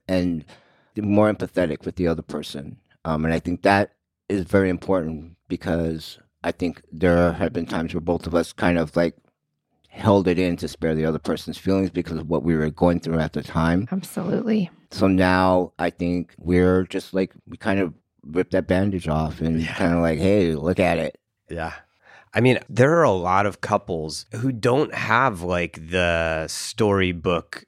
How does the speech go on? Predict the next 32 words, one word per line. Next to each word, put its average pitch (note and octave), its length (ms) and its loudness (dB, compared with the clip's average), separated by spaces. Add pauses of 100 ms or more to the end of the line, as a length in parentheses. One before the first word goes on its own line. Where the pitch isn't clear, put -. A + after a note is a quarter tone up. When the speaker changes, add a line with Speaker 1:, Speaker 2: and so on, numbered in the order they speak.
(200)
Speaker 3:
beginning F2 580 -2
to F#2 140 -6
their D#2+ 240 0
relationship D#2+ 760 -4
for G#2+ 260 4
a G#2 60 4
Speaker 2:
Mm. F#2+ 40 -4
Speaker 3:
variety G2 840 2
of D#2+ 240 -10
reasons. D2+ 760 -12 (580)
And F#2 760 0 (400)
I G2+ 120 2
think B2+ 360 -2
what A2+ 200 2
that F2+ 320 0
does G#2+ 360 2
is, F#2 240 -6
is F#2 220 -10
sometimes F#2+ 580 -4
when F2+ 380 -4 (360)
things G2+ 280 -4
get F2+ 180 -6
challenging F#2+ 680 0
later F2 380 -2
on, G#2 720 2 (140)
or G2 160 2
when F#2+ 220 0
they're F#2 160 2
like, F2 200 -4
"What G2 320 0
is G2 360 -2
normal?" F2+ 960 0